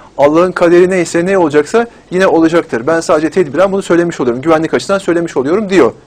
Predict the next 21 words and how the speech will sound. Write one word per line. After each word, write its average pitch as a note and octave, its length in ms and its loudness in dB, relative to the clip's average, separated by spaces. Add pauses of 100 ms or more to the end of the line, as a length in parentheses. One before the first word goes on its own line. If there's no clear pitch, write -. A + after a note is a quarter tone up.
inşallah. A#2+ 380 -4 (400)
Ve F3 60 2
Allah'a D#3 300 4
tevekkül F3 400 2
ettiğini C#3 300 -2
belirtmiş A#2 360 -2
oluyor. D#3 180 -4
Kadere D3+ 300 0
tam, D3+ 240 0 (260)
e, C3 140 -4
teslim D3 300 -6
olmuş A#2+ 280 -4
olduğunu, A2+ 300 -4 (420)
e, A#2+ 200 -2
belirtmiş A2+ 340 -2
oluyor C#3 300 -4 (140)
inşallah. A#2+ 360 -6 (1200)
İnsanlar F#3+ 440 2
ne G#3 40 0
yaparlarsa E3 540 2
yapsınlar F#3 260 -2